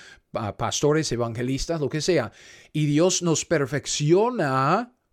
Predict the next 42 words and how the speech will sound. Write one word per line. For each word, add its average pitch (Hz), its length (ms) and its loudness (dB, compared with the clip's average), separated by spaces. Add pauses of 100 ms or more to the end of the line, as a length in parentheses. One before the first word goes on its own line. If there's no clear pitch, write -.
para 147 240 2
algo, 165 600 2
para 143 240 0
la 143 320 -2
obra 185 400 6
del 170 180 2
ministerio. 147 840 0 (380)
La 120 180 -2
obra 202 360 6
del 202 180 2
ministerio 190 580 0
que 147 160 -2
Él 127 100 -2
quiere 160 300 0
que 160 120 0
hagamos 143 600 2
es 156 220 -2
la 139 120 -2
obra 196 300 4
que 202 160 0
resulta, 190 800 2
dice, 156 640 0 (680)
en 135 180 -6
la 127 160 -2
edificación 131 720 -2
del 139 120 0
cuerpo 120 300 -6
de 117 160 -4
Cristo, 156 480 -4 (440)
a 113 140 -10
fin 131 240 -4
de 127 100 -2
perfeccionar 120 760 -4
a 160 40 2
los 196 180 0
santos. 143 540 -4 (460)
Los 113 140 -6
santos 117 260 -8
son 147 140 -4
perfeccionados 139 680 -2
para 131 160 -6
la 113 200 -12